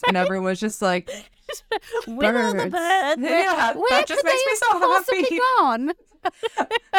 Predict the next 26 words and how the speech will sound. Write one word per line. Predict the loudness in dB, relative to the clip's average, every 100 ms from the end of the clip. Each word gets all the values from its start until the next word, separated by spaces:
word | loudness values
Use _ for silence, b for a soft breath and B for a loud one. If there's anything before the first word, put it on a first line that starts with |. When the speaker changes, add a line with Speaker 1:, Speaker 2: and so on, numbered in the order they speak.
| -2 0
Speaker 1:
Like, | 0 0
'cause, | -2 -6 -14 -8
'cause | -8 -4
they | -4 -2
weren't | -4 -6
scrolling | -10 -2 2 2 0
Instagram, | -4 -6 -6 -4 0 0 0
so | 0
maybe, | 0 0
like, | -4 -6 -4
all | -2 0 0
winter | 0 0 0 0
they're | -2
just | -4 -4 -4
thinking | -2 0 0
about | 0 0 -2
the |
birds | -6 -2 0 2 0 -2
and, | -4
like, | -6 -6
dreaming | -4 0 2 0
Speaker 2:
There's | -2
Speaker 1:
about | -4 -8
them. | -6 -6 -4
Speaker 2:
What? | -2 -2 -2
<laughs> | -8 -20 _ -8